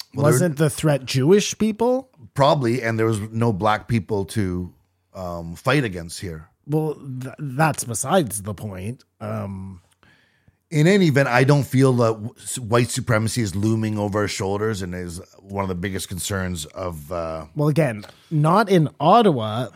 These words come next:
Speaker 2: but I think it depends on where you live. I, I don't know.
Speaker 1: Agree to, agree to agree.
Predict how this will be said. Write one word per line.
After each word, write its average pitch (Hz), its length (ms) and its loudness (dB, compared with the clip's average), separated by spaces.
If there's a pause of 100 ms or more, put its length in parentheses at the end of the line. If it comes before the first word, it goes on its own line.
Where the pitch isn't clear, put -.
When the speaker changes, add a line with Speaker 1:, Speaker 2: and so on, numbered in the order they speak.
Speaker 2:
but 151 300 2
I 165 120 4
think 196 180 2
it 196 80 2
depends 160 360 2
on 135 120 -2
where 135 120 0
you 113 200 -2
live. 101 420 -8
I, 104 400 -8 (600)
I 110 80 -10
don't 95 160 -12
know. 82 120 -20 (600)
Speaker 1:
Agree 135 260 4
to, 165 220 4
agree 139 320 6
to 165 160 8
agree. 117 320 2